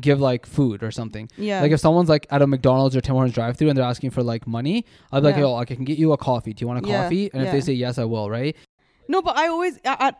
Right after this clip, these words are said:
Speaker 2: I, I don't know. After that girl said that, like, if I have the means, if I have something that I can give, I'll give it. And I
Speaker 1: Yeah.
Speaker 2: just, it just, like, I was like, "You know what? It, it's true. Like,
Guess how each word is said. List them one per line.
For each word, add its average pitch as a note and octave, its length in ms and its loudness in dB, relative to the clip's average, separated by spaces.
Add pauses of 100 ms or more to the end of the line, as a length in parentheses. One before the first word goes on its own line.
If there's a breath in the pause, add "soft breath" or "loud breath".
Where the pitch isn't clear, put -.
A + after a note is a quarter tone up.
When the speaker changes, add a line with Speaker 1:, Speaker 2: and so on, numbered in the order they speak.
Speaker 2:
I, B3+ 60 -2
I C#4 40 0
don't D4 100 -2
know. G#3+ 140 -4
After B3 320 -6
that D4+ 180 -4
girl A3+ 240 -4
said F3+ 240 -10
that, C4 440 -6
like, G3 260 -12
if - 180 -12
I G#3+ 180 -2
have A#3+ 300 -4
the G#3+ 80 -4
means, G3+ 460 -6
if G3+ 120 -10
I B3 100 -2
have G#3+ 200 0
something A#3 380 -6
that F#3+ 140 -4
I G3 100 -4
can G3 260 -8
give, F#3 260 -6
I'll E3 160 -4
give D#3+ 180 -12
it. F2 160 -14 (840)
And G#3+ 100 -2
I G#3+ 40 0
Speaker 1:
Yeah. G#3+ 40 0
Speaker 2:
just, A3+ 300 -4
it G#3 140 -2
just, A#3+ 120 -2
like, A#3 140 -4 (260)
I G#3 140 0
was G#3+ 100 -4
like, A3 120 -4
"You C4+ 60 -2
know C#4+ 140 0
what? C4 180 0
It, G#3 200 -4 (140)
it's G#3+ 220 -6
true. A#3+ 220 -2
Like, F3 280 -4